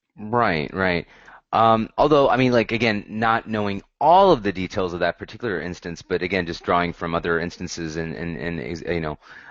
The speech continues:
um, uh, I, I guess, like, eh, things that I've encountered in other communities, uh, that I've lived in, um, when it's a religious figure, there's almost this added layer of, well,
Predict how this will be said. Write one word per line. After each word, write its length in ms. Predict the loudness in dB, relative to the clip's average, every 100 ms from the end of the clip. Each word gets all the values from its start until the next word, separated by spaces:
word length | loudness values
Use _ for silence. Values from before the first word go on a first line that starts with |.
| -6
um, 480 | 2 4 6 4 0 -12 _ _ -18 -18 _ _ _ _ _ -20
uh, 60 | -18 -14 -4
I, 160 | -2
I 60 | 0
guess, 260 | -2 -4 -10 -8
like, 220 | -8 -8 _
eh, 220 | -18 -16 -18 -20 _ -8
things 180 | -4
that 100 | 0
I've 120 | 0 -2
encountered 480 | -6 -4 -2 -4
in 80 | -4
other 180 | -6 -6
communities, 600 | -8 -4 -2 -2 -2 -6 _ _ -16 0
uh, 240 | 4 4
that 120 | 2
I've 100 | 0
lived 240 | 2 0 2
in, 240 | 0 0 2
um, 440 | 4 4 0 -14 _ _ _ _ _ -16
when 260 | -4 -2
it's 140 | -2 -4
a 40 |
religious 480 | -6 0 0 0 -4
figure, 520 | -4 -2 2 2 0 -2
there's 220 | -2 -2
almost 580 | 0 2 2 0 -4 -8 -6
this 280 | -4 -2 -4
added 540 | 0 0 2 2 0 -4
layer 440 | -4 0 4 4 4
of, 520 | 4 4 6 2 -2 _ _ _ _ _ -2
well, 640 | 2 4 6 4 2